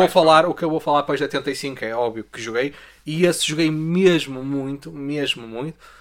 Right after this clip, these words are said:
Speaker 2: mas pronto, para lá iremos. Eu tenho, eu ainda tenho uma lacuna muito maior porque, lá está, eu jogos que jogava, que conheço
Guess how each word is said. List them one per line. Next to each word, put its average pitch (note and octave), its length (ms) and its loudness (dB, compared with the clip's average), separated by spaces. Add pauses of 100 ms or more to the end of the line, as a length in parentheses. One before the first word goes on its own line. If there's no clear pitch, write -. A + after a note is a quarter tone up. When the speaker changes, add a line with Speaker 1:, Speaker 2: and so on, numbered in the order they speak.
(160)
Speaker 2:
mas B2 220 -6
pronto, G#2 640 -8
para A2+ 120 -8
lá G#2+ 160 -2
iremos. A2 360 -8 (880)
Eu C#3+ 80 -2
tenho, E3 340 -6
eu D3+ 140 -6
ainda D#3+ 160 -6
tenho D#3+ 160 -6
uma D#3+ 120 -4
lacuna C3+ 340 -6
muito E3 400 -4
maior D3+ 320 -4 (240)
porque, - 380 -8
lá D#3+ 220 -8
está, D#3 300 -4
eu A#2 140 -2
jogos B2 280 -6
que C#3 120 -12
jogava, B2 460 -4
que - 120 -20
conheço C3 540 -10